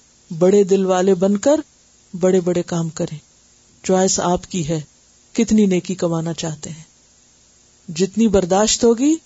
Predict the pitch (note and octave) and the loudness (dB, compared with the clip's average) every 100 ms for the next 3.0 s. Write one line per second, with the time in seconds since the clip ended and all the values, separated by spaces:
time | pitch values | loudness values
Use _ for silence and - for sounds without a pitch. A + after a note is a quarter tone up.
0 | _ _ _ _ _ - D#3+ A3+ A#3 B3+ | _ _ _ _ _ -12 -4 -4 0 0
1 | B3 F#3+ - G3 A3 D4 C#4+ C#4+ C#4+ D4 | 0 -2 -2 0 0 0 0 0 0 2
2 | D#4 - _ A#3+ A3+ A3+ G#3 G3+ F#3 F#3+ | -2 -4 _ -2 0 0 0 0 0 -2